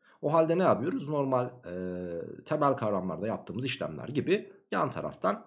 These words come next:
orada onluk alıyorduk. Çünkü taban aritmetiği biz onluk aritmetik sistemi kullanıyoruz. E, orada onluk alıyorduk. Ama burada, burada altmışlığı kullanıyoruz.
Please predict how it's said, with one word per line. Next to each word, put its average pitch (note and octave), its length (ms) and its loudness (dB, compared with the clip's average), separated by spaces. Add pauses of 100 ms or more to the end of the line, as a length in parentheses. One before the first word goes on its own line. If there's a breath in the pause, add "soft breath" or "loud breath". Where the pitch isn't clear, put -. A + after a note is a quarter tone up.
(140)
orada D3 240 4
onluk D#3+ 440 2
alıyorduk. G#2 320 0
Çünkü - 240 -10
taban C3 280 0
aritmetiği C3+ 640 -2
biz B2 240 -6
onluk C#3+ 320 2
aritmetik B2 560 -2
sistemi C3+ 440 -4
kullanıyoruz. F2+ 640 -4
E, - 80 -8
orada A#2+ 260 2
onluk B2 440 2
alıyorduk. - 480 -10 (600 loud breath)
Ama B2 260 2
burada, E3 520 4 (540)
burada - 220 -4
altmışlığı A2+ 580 -2
kullanıyoruz. D2 720 -12